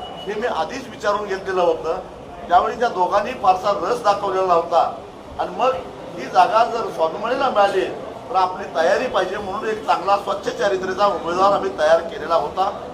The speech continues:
परंतु या उलट्या सुलट्या येणाऱ्या बातम्यामुळं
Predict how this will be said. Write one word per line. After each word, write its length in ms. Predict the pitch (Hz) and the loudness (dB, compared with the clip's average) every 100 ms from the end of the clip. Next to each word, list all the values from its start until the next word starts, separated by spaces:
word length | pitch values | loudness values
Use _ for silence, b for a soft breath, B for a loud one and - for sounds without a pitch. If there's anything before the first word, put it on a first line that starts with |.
| - - - - 160 | -12 -14 -14 -6 -2
परंतु 280 | 196 214 | -2 -4
या 120 | 208 196 | 0 2
उलट्या 360 | 170 170 220 | 0 -2 -2
सुलट्या 360 | 196 185 208 208 | -2 -4 0 0
येणाऱ्या 480 | 185 170 185 190 190 - - - - - | 2 0 2 2 0 -2 -14 -16 -10 0
बातम्यामुळं 640 | 151 151 240 247 190 139 | 0 0 -2 -2 -2 -4